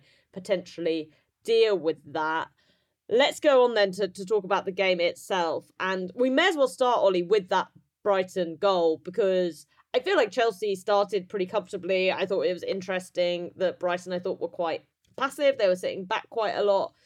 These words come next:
But then they sort of get this break, not really out of nowhere, but, you know, like, Bremer drives forward with the ball, goes out to Kate Robinson. Bremer then runs a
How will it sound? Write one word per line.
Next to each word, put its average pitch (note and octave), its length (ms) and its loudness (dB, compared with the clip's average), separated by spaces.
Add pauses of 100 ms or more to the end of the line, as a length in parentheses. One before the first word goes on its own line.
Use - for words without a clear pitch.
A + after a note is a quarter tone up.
(440)
But G3+ 240 0
then A3 640 2 (120)
they A#3+ 160 4
sort C4 300 0
of C4+ 80 -4
get B3+ 160 0
this G#3 140 -2
break, G#3 600 0 (460)
not G#4 140 0
really C#4+ 120 2
out G#3 140 0
of F#3+ 60 -10
nowhere, F#3+ 640 2
but, F3 140 -2
you G3+ 80 -4
know, F#3+ 140 2
like, F3+ 220 -2
Bremer G3+ 300 -2
drives F#3 260 -4
forward F#3+ 200 -6
with F3 100 -12
the - 100 -20
ball, B3+ 540 6
goes G3+ 160 2
out F#3 140 -4
to - 40 -20
Kate F#3 220 0
Robinson. E3+ 640 -2 (400)
Bremer C4+ 240 6
then A3+ 180 6
runs G3+ 460 0 (560)
a D#3+ 140 -4